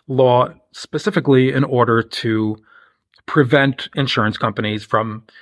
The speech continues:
denying things in bad faith, especially smaller type claims. Like this was only a,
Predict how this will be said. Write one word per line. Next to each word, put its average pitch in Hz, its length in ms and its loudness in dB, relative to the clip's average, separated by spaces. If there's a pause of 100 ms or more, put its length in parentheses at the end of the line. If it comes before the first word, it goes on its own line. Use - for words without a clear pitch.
(180)
denying 120 460 2
things 107 280 -6
in 107 80 0
bad 110 300 0
faith, 104 400 -4 (800)
especially 160 500 4
smaller 139 440 4
type 107 300 -2
claims. 196 360 4
Like 117 200 2
this 165 220 2
was 117 200 -2
only 117 280 0
a, 110 200 0